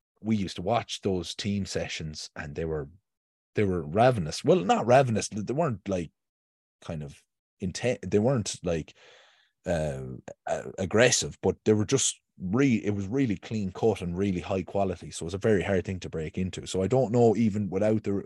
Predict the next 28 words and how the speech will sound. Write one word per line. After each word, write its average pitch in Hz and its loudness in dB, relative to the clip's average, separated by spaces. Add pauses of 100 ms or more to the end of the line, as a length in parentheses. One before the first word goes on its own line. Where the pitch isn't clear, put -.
concussion 92 -8
stuff, 90 -6
would 92 0
I 95 2
have, 87 -2 (1080)
um, 80 -4 (500)
broken 95 2
into 90 -2
that 98 0
maybe? 104 0 (120)
But 95 4 (640)
the 107 -6
chance, 98 -4
there, 92 0
there 85 -2
would 85 -2
be 92 2
a 92 2
lot 92 2
better 82 -4
chance. 78 -10
And 80 -10
I 76 -10
think 87 -8
that 85 -2 (320)
whole 87 -4
concussion 82 -8
period 76 -8